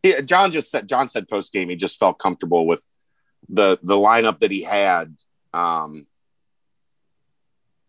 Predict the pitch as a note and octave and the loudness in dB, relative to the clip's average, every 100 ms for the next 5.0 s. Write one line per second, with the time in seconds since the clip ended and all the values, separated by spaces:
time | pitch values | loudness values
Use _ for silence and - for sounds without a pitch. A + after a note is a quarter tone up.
0 | _ _ _ B2 B2 - A2 G#2 G2 G2 | _ _ _ 2 2 -2 -8 -8 -12 -14
1 | - _ A#2 G#2 A2 A2+ A2 G2+ F#2 G2+ | -20 _ 2 4 4 2 0 -4 -4 -6
2 | F#2+ F#2+ F#2 F2+ F2 - _ _ _ _ | -6 -2 0 2 0 -2 _ _ _ _
3 | - G#2 A#2+ A2+ - G2 G2+ G2+ F2 G2+ | -8 -2 2 2 2 2 2 0 -2 0
4 | G2+ G2+ F2+ - F#2 F#2 F#2 F2 E2+ | 2 0 -4 -8 -6 -4 -4 -2 -4